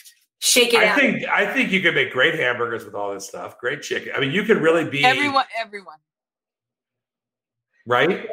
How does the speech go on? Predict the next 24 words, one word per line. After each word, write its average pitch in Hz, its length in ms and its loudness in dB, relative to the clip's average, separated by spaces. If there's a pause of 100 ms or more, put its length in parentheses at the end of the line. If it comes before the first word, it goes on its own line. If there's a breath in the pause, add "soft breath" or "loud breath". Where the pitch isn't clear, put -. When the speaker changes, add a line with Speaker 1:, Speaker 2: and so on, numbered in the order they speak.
(100)
Speaker 2:
I 143 100 2
mean, 151 120 0
you'll 170 100 6
be 190 260 2
jamming 151 380 2
out 156 180 4
like 135 160 0
this 185 260 4
by 135 120 0
the 113 80 0
time 127 240 -2
you're 120 80 -6
done 120 200 -2
with 117 140 -4
your 113 140 -8
oomph, 110 300 -8
right, 131 200 -4
Jen? 151 320 -4 (120)
Your 135 140 -4
little 120 100 0
mukbang? 156 580 0
Speaker 1:
Right. 185 120 -8 (420)
Speaker 3:
Pretty 233 260 -10
much. 139 120 -16